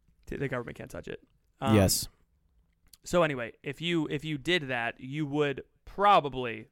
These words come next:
Speaker 1: like, it's, like, more than, it's, like, almost certain, 'cause it can't be certain, um, that you will have a million dollars by the time you retire.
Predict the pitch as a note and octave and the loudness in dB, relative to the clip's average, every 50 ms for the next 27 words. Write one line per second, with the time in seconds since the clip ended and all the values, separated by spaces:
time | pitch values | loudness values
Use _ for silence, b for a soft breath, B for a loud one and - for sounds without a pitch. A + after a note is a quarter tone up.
0 | - - C3 B2+ C3 B2+ - C#3+ B2+ B2+ C#3+ D3+ E3 F3 F3+ F3 D#3 C3 C3+ B2+ | -8 -6 -4 -4 -4 -4 -4 -4 -4 -4 -8 -8 -4 -2 0 0 0 0 -2 -8
1 | B2 A#2+ - _ - - - C#3 C3 - - E3 D3+ - F3+ F3+ E3 D3+ C#3 - | -10 -12 -18 _ -20 -14 -14 -12 -10 -8 -10 -8 -4 -2 -2 -2 -2 -2 -6 -4
2 | - C#3+ C3 A2+ A#2+ A#2 A#2+ - C#3 B2 A#2+ - - A#2 - - - - - - | -6 -6 -6 -6 -8 -14 -16 -14 -14 -14 -14 -12 -14 -12 -12 -12 -14 -14 -14 -14
3 | D#2 - - - b b b b b b b b b C3+ B2+ B2 A#2+ A#2 B2 C#3 | -14 -16 -20 -20 b b b b b b b b b -8 -8 -6 -8 -10 -12 -10
4 | C3 B2 C3+ D3 D3+ D3 C3+ D3 D#3 D3 C#3+ B2+ A#2+ C3 C3 B2+ B2 B2 A#2+ A#2 | -10 -10 -8 -6 -8 -6 -2 0 0 0 0 -2 -4 -6 -6 -6 -8 -12 -12 -12
5 | A2+ A#2 A#2 A2+ G#2+ - - - - A#2+ A#2+ A#2+ A#2+ | -12 -10 -8 -8 -8 -10 -10 -14 -14 -14 -12 -12 -14